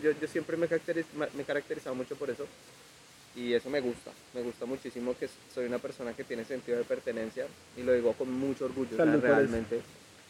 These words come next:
Speaker 1: Salud. Me, me, me gusta muchísimo la ciudad, me gusta muchísimo los procesos que hacen dentro de la ciudad.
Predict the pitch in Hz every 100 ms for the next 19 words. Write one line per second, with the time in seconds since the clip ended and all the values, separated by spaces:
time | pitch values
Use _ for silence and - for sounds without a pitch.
0 | - 110 107 107 - - - - - -
1 | - - 370 381 - - - - - -
2 | - - - - - - - - - -
3 | - - - - - - - - 139 139
4 | 139 143 139 131 151 143 - 147 165 -
5 | 165 165 160 165 170 160 135 139 147 143
6 | 147 143 127 135 143 135 127 131 151 -
7 | 131 127 117 135 139 135 135 143 143 143
8 | - 120 120 131